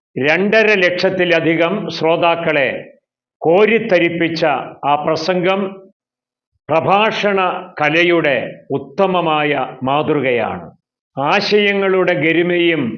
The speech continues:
ഭാഷയുടെ പൊലിമയും അവതരണത്തിൻ്റെ ഭംഗിയും വികാര വിസ്ഫോടനവും ആ പ്രസംഗത്തെ അനശ്വരമാക്കി മാറ്റി. "എനിക്കൊരു സ്വപ്നമുണ്ട്" എന്ന പ്രയോഗം എട്ടു തവണയാണ് പ്രസംഗത്തിൽ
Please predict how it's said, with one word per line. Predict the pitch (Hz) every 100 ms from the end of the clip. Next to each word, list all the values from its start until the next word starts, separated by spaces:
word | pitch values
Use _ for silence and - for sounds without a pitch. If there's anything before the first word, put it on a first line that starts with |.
| - - _ _ _
ഭാഷയുടെ | - 151 202 202 196 190 180
പൊലിമയും | 165 160 165 170 170 156 120 98 - - _ _ _ _ _ -
അവതരണത്തിൻ്റെ | 135 160 196 208 196 196 190 185 175
ഭംഗിയും | 175 151 160 160 156 131 104 85 - _ _ _ _ -
വികാര | 147 165 196 202 196 196
വിസ്ഫോടനവും | 165 165 165 175 180 175 165 156 151 113 - - - _ _ _ -
ആ | 139 165 165 165 165
പ്രസംഗത്തെ | 160 156 196 185 180 175 151 127 -
അനശ്വരമാക്കി | 135 156 180 - 226 - 160 151 127 147
മാറ്റി. | 127 117 - 104 95 - _ _ -
"എനിക്കൊരു | 147 202 214 214 202
സ്വപ്നമുണ്ട്" | 190 170 170 196 214 202 185 190 185 180
എന്ന | 170 170 170
പ്രയോഗം | 170 139 156 170 147 147 117 - - _ _ _ _ -
എട്ടു | 156 165 160
തവണയാണ് | 220 175 175 185 175 160 156 147
പ്രസംഗത്തിൽ | 147 147 175 165 165 165